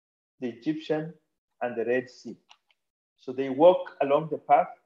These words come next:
and as they go down, they reach a point,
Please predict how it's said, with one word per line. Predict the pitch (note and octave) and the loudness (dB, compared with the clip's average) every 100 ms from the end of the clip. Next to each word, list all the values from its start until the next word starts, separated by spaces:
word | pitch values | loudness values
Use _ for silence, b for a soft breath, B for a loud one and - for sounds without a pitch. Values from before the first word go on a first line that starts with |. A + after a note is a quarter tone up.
| _ _ _ _ _ _ _ - | _ _ _ _ _ _ _ -2
and | A#2+ | 0
as | A#2+ | 2
they | D3 D3+ | 0 0
go | D#3+ E3+ C3 | 2 2 4
down, | D#3 G3+ - _ _ _ _ _ _ _ _ _ | 2 2 -4 _ _ _ _ _ _ _ _ _
they | C3 | -2
reach | C3+ F#3+ E3+ | 0 2 2
a | - - | 0 -2
point, | D3+ G#3 | -2 -2